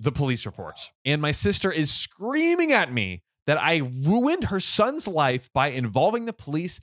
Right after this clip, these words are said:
and he's only a kid. I'm not happy about it, but at sixteen, if he's stealing from his own grandmother with Alzheimer's, who look at, who looked after him when his own mother was sick, I can't imagine what he's gonna do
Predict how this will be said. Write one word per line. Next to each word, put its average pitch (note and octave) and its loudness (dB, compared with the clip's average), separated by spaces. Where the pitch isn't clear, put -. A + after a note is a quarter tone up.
and D3 -6
he's C#3 -6
only G#3 0
a C#3 -10
kid. F#2 -10
I'm F3 2
not A#3+ 2
happy F#3+ 2
about G#2 4
it, G2+ -6
but E3 4
at F#3 -2
sixteen, G3+ -2
if - -6
he's A#3+ -4
stealing G#3+ -4
from F3 -2
his D3 -6
own D#4 0
grandmother G#3 2
with F#3 0
Alzheimer's, C3+ 0
who C#3+ -4
look A3 -2
at, A#3 -6
who F3 0
looked A3 -2
after G#3+ 0
him D#3+ 0
when D3 -2
his C#3+ -6
own A#3 0
mother F#3+ 2
was C#3+ 0
sick, F3+ -2
I E3 0
can't F#3+ -2
imagine D#3 0
what B2 -4
he's E3+ -4
gonna D#3+ 2
do D3 0